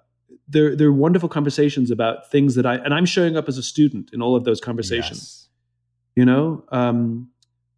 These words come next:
Speaker 1: I'm not a host. I'm not an interviewer. I'm a student. And the people who I bring on, some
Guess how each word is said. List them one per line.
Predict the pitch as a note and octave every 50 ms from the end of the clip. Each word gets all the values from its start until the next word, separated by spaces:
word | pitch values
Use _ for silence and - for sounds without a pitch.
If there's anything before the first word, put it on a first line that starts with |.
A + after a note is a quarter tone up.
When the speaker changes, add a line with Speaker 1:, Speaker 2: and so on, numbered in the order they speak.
| _
Speaker 1:
I'm | - B2+ B2
not | B2+ B2 A#2+ A#2+
a | A#2 A2+ G#2+
host. | G2+ G2+ A#2+ D#3+ F#3 G3+ G3 - - - - - - - _ _ -
I'm | B2
not | A#2 A2+ G#2+ G#2+
an | A2+ A#2+
interviewer. | C#3 E3 F3 - E3 C#3 D3 D3 C#3 C#3 C3 C3 C3 B2+ B2 B2 B2 - _ _ _ _ _ _ -
I'm | - A#2+
a | B2
student. | B2 - - E3 C#3+ - - - - _ _ _ _ _ _ _ _ _ _ _ -
And | C#3 C3 C3 C3 B2+ B2+ B2+ C3 B2 B2 -
the | C#3 C3
people | C3 - - F#3 F3 F3 E3
who | C3+ C#3+ C#3+
I | C3
bring | A#2+ A#2+ C#3+ D#3 E3+
on, | E3+ D#3+ C#3+ C3+
some | - - D#3+ D#3 E3 D#3+ D#3+ D3+ -